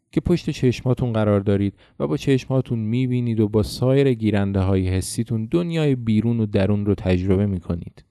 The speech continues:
این تجربیات پدیدار شناختی یا فنومنولوژیکال ما رو به پذیرش باورهای دوالستیک یا دوگانه انگارانه تشویق می‌کنه که اساساً مغز و آگاهی رو دو ماهیت جداگانه می‌دونن.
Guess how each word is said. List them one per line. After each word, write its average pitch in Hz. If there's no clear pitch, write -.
این 208
تجربیات 135
پدیدار 104
شناختی 95
یا 151
فنومنولوژیکال 107
ما 190
رو 196
به 175
پذیرش 127
باورهای 113
دوالستیک 107
یا 180
دوگانه 117
انگارانه 104
تشویق 92
می‌کنه 87
که 180
اساساً 170
مغز 131
و 120
آگاهی 104
رو 113
دو 127
ماهیت 113
جداگانه 98
می‌دونن. 90